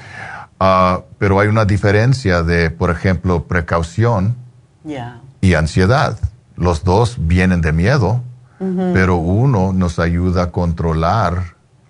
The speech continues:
Speaker 1: am, nuestra seguridad y el otro nos puede, nos puede causar, ah, s-, estar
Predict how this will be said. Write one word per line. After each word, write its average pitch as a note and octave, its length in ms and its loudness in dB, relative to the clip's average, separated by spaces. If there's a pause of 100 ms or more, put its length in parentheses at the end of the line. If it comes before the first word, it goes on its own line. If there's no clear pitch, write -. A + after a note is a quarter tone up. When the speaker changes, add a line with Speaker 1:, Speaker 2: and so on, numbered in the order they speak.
(160)
Speaker 1:
am, E2 480 0 (1500)
nuestra F#2+ 420 2
seguridad E2+ 760 0 (400)
y F#2 160 2
el F2+ 160 2
otro G2 540 2 (720)
nos E2+ 200 2
puede, F2 460 0
nos F2 320 0
puede F2+ 360 0
causar, E2+ 880 0
ah, E2+ 400 0 (600)
s-, - 540 -20
estar F2 640 -2